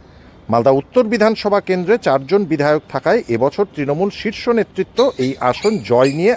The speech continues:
আগে থেকেই আশা করেছিলেন, কিন্তু গোষ্ঠীদ্বন্দ্বের কারণে জেলা থেকে প্রার্থী না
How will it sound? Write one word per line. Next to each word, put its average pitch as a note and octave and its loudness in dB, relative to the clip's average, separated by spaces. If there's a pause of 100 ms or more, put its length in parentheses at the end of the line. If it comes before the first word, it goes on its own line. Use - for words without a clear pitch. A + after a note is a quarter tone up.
আগে B2 0
থেকেই G3 0
আশা A2+ -2
করেছিলেন, F2 -10 (800)
কিন্তু B3+ 0
গোষ্ঠীদ্বন্দ্বের A3+ 2
কারণে A3+ 2
জেলা F3 0
থেকে F#3 -4
প্রার্থী D#3+ -2
না A2 0